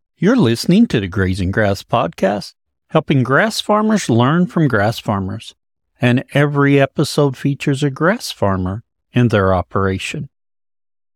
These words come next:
If you've enjoyed today's episode and want to keep the conversation going, visit our community at community dot grazing grass dot com. Don't forget to follow and subscribe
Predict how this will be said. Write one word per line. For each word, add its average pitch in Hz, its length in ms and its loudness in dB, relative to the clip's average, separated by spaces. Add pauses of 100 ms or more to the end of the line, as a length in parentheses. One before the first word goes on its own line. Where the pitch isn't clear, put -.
(600)
If 147 220 0
you've 214 160 4
enjoyed 135 480 0
today's 113 420 2
episode 135 580 -2 (640)
and 117 140 4
want 131 200 4
to - 80 -4
keep - 260 -8
the - 80 -6
conversation 156 800 0
going, 160 360 0 (500)
visit 170 440 0
our 220 120 2
community 117 640 0
at - 160 -4
community 131 680 0 (400)
dot - 200 -2
grazing 135 460 2
grass 120 380 -2
dot 123 300 0
com. 104 420 -4 (640)
Don't 151 200 0
forget 160 340 -2
to 123 120 0
follow 110 400 0
and 170 120 0
subscribe - 540 -2